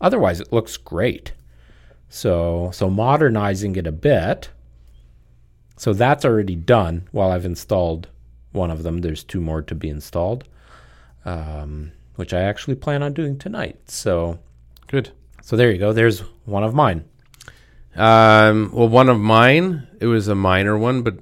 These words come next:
Speaker 2: along the same lines, we replaced every bulb in the house with L E D bulb.
Speaker 1: Oh, interesting.
Speaker 2: Minor, easy to do.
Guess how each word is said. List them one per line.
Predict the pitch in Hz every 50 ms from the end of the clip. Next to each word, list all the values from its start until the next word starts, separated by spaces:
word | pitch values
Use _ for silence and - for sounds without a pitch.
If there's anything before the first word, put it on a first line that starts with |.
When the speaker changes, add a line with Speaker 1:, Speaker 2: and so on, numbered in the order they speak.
| - -
Speaker 2:
along | 104 104 101 98 98 101 104 104
the | 101 92
same | - - 104 101 98 95
lines, | 92 90 87 85 85 90 104 120 131 127 120 - -
we | - 95 107 110 110 110 110 107 107 107
replaced | 101 87 98 101 87 - 110 104 104 98 87 87 - - -
every | - 98 107 117 120 117 120 123 131 127 117
bulb | 107 107 101 95 98 95 95
in | 101 95
the | 92 87
house | 87 82 80 82 - -
with | 92 85 73 - -
L | 101 101 85
E | 82
D | 80 82 73 73
bulb. | 71 - 62 53 - - - - - _ - _ - _ _ _ _ _ _ _ _ _ _ _ _ _ _ _ _ _ _ _ _ _ _ _ - - -
Speaker 1:
Oh, | 190 247 269
interesting. | 190 262 - - 151 - - - 76 65 71 - _ -
Speaker 2:
Minor, | - 113 127 131 127 127 127 123 120 120 - - - _ _ _ _ _ _
easy | - 120 117 110 113 110
to | - 104
do. | 92 101 95 95 95 95 92 92 92